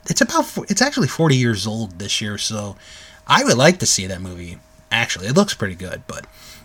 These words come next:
so then, you know, Stan gets accused of being a butter, meaning you butt in line.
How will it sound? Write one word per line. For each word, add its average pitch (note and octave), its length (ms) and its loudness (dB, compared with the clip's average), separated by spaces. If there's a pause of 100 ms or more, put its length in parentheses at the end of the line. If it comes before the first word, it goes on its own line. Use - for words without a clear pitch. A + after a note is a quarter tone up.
(760)
so - 280 8
then, D3 580 6 (840)
you E3+ 120 0
know, D3+ 360 10 (340)
Stan C4+ 640 8
gets G#3 200 6
accused C#3 320 2
of A#2+ 80 -2
being C#3+ 220 4
a G#2 60 -2
butter, - 500 -2 (840)
meaning A#2+ 400 4
you A#2+ 140 0
butt A#2+ 260 2
in G#2+ 140 0
line. G2 260 -8